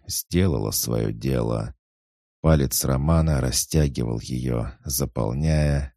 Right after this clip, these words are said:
распространяясь по лону наравне с медовым огнём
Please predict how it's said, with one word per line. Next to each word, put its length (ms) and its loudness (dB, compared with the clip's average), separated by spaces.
распространяясь 1120 0
по 140 -4
лону 640 0
наравне 600 0
с 140 -4
медовым 540 -2
огнём 640 -2